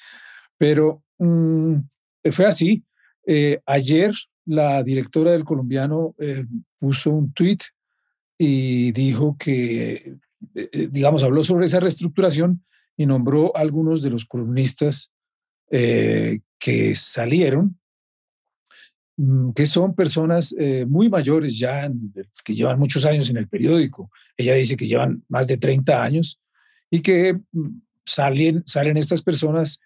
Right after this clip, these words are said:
Entonces, eh, esa fue la situación y, y, y ya no soy más columnista y, y pues eso es una cosa que me ha dolido bastante y que me ha indignado. Y, pero bueno, ahí vamos y, y, mm,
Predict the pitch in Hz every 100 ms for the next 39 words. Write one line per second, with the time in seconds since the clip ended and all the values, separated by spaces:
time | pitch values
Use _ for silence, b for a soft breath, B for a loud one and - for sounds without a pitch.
0 | - 139 135 160 156 202 196 - 160 151
1 | 160 196 170 190 170 175 151 - 139 -
2 | - 156 127 117 117 - 120 107 104 104
3 | 117 - 107 107 113 113 131 147 160 156
4 | 151 170 123 113 92 - 135 104 90 -
5 | _ _ _ _ _ _ 131 - 104 -
6 | - 113 - 147 139 131 143 139 143 131
7 | - _ _ _ 127 131 156 - 101 101
8 | 101 117 147 165 180 185 - 120 110 180
9 | 175 _ _ _ _ _ - - 110 104
10 | - 113 135 143 151 151 131 127 165 175
11 | _ _ _ _ 135 117 127 160 196 98
12 | 107 123 151 160 170 147 107 80 - -
13 | 107 101 95 92 _ _ _ _ _ 117
14 | 110